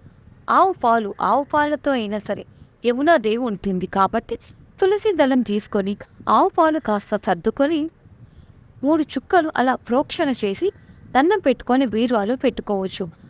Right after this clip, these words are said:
అంతేకాని మనం కట్టుకున్న విప్పినటువంటి మురికి వస్త్రాలు మనం బీరువాలో పెట్టకూడదు. అదేవిధంగా చాలామంది ఈ కాలంలో బీరువాల పైన అద్దం పెట్టుకుంటున్నారు. అంటే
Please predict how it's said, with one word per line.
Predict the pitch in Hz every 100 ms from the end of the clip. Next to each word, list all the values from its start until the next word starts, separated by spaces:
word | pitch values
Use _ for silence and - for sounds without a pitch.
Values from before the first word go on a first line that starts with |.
| - -
అంతేకాని | 349 440 403 302 294 320
మనం | 262 277 262
కట్టుకున్న | - 392 320 269 269 _ _ -
విప్పినటువంటి | 247 - 415 392 262 254 233 - 226 196
మురికి | 240 285 359
వస్త్రాలు | - - 208 240 233
మనం | 190 170
బీరువాలో | 214 247 233 277
పెట్టకూడదు. | 214 196 - 180 180 175 _ - - - _ - - - 247
అదేవిధంగా | 403 427 294 269 294 -
చాలామంది | 226 294 330 240 226 247
ఈ | -
కాలంలో | 202 226 214 208 - - -
బీరువాల | 247 370 403 311 240
పైన | 220 220 233 _ - - -
అద్దం | 208 330 -
పెట్టుకుంటున్నారు. | 233 220 220 190 196 185 180 -
అంటే | 202 202